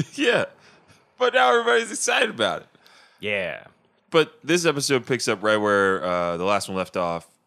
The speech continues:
Speaker 1: heavily, uh, covered in suspense, uh, with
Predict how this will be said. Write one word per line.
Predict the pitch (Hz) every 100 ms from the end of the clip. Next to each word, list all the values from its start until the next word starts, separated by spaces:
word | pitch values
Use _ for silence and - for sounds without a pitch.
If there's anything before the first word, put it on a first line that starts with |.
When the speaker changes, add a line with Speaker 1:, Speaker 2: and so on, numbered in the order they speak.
| -
Speaker 1:
heavily, | - 123 156 139 95 85 80 73 _ _ _ -
uh, | 90 80 78 -
covered | 117 92
in | 90
suspense, | - 87 - 87 80 - - _ _ _ _ _
uh, | 90 92 85 82 -
with | 110